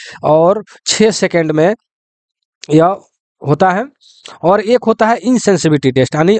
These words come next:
असंवेदनशील परीक्षण, तो इसके लिए क्या होता है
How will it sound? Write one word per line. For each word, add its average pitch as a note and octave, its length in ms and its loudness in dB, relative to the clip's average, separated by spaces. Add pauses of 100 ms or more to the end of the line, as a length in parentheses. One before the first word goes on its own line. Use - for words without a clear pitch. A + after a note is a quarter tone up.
(100)
असंवेदनशील E3+ 840 0
परीक्षण, A#2+ 480 -4 (320)
तो F3 80 0
इसके A3+ 340 0
लिए A#3 240 2
क्या E3+ 200 2
होता D3 340 -2
है F#3 200 0